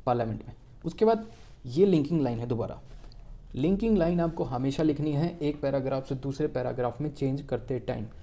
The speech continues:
So these issues have undermined the representative democracy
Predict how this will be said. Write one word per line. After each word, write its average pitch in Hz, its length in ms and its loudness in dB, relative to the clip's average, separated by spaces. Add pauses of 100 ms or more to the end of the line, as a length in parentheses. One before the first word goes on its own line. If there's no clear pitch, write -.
(300)
So 143 80 2
these 196 360 4
issues 165 440 0
have 151 140 2 (100)
undermined 147 580 2
the 131 100 0 (100)
representative 143 600 -2
democracy 120 520 -4